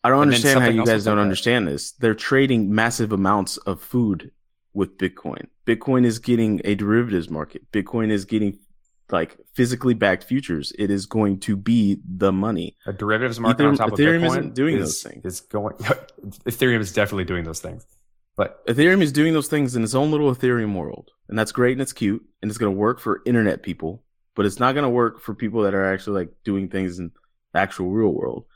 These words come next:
Speaker 1: Bitcoin
Speaker 2: Uh,
Speaker 1: is moving
Speaker 2: you realize
Speaker 1: from
Speaker 2: that
Speaker 1: internet land
Speaker 2: most businesses that are
Speaker 1: to
Speaker 2: using
Speaker 1: real
Speaker 2: blockchain
Speaker 1: world.
Speaker 2: are built on top of Ethereum.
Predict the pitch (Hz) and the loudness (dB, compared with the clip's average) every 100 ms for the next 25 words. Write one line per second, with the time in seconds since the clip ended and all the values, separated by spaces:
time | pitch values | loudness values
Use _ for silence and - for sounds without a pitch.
0 | _ _ - 117 117 143 135 110 113 143 | _ _ -2 2 4 6 4 4 6 4
1 | 131 107 101 - 120 110 117 131 107 95 | 4 2 2 2 2 2 2 2 2 0
2 | 78 95 107 131 - 98 110 117 139 165 | -2 -4 -2 -2 -4 -6 -4 -4 -4 -4
3 | 180 170 - 123 113 131 120 113 110 123 | -4 -4 -2 -2 2 2 2 2 2 2
4 | 151 165 139 95 - 120 - 107 98 104 | -2 -4 -4 -8 -2 -2 0 -2 0 -2
5 | 95 87 87 87 90 - | -2 -4 -10 -10 -10 -12